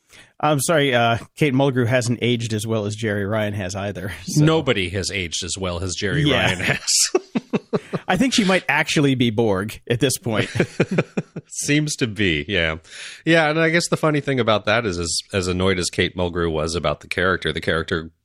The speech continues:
Speaker 2: became a fan favorite and actually got really good storylines. So it wasn't,
Speaker 1: Mm-hmm.
Speaker 2: ju-, I mean, she did wear that outfit the whole show. There's no doubt that that
Speaker 1: Yeah.
Speaker 2: helped, but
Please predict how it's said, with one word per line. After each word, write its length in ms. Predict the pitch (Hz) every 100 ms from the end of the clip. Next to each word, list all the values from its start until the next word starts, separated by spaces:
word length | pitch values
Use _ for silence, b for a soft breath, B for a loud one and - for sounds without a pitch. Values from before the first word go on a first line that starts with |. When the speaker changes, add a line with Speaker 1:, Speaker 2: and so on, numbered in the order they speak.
| -
Speaker 2:
became 300 | 78 82 98
a 40 |
fan 300 | - 85 92
favorite 460 | - 95 113 87 90
and 160 | 95
actually 300 | 82 95 -
got 300 | 87 90 92
really 260 | 95 98 95
good 180 | 90 98 -
storylines. 520 | 101 143 73 - 92 - - -
So 240 | 90 82
it 40 | 82
wasn't, 360 | 95 147 147
Speaker 1:
Mm-hmm. 240 | 165 180 196
Speaker 2:
ju-, 40 | B B -
I 80 |
mean, 140 | 92 85
she 160 | -
did 160 | 95 98
wear 140 | 87
that 180 | 76 76
outfit 360 | 71 67 - -
the 80 | -
whole 140 | 76
show. 300 | - - - _ _
There's 200 | - 82 -
no 180 | - - - -
doubt 260 | 82 80 -
that 140 | -
that 160 | 104 73
Speaker 1:
Yeah. 40 |
Speaker 2:
helped, 300 | 143 151 - 95 98
but 300 | 208 117